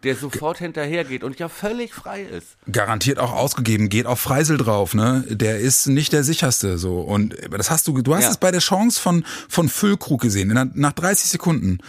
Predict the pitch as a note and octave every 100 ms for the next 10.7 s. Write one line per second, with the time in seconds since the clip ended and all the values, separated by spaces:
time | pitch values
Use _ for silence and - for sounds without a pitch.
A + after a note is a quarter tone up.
0 | - - - - D3+ F3 G3 D#3+ E3+ -
1 | - C#3+ C#3 - - A3 C4+ - E3+ F3+
2 | D#3+ C#3 D3 A#3 - G3+ F3+ E3 D#3 D#3
3 | - E3+ C3+ B2 A#2+ G#2+ D#3 G3 G3+ F#3+
4 | - - D#3+ C#3 B2 F#3 G3 C#3 F#3 -
5 | - - - - D#3+ - E3 - G#3 -
6 | - F#3+ E3+ F3+ F3 F#3+ G#3+ A#3 C#4+ A#3
7 | C4 A#3+ C#4+ A2+ - - - - - B2+
8 | - B2+ - F2+ - - - _ _ _
9 | _ _ _ _ _ _ _ _ _ _
10 | - A#2+ C#3 C3 B2 A2 G#2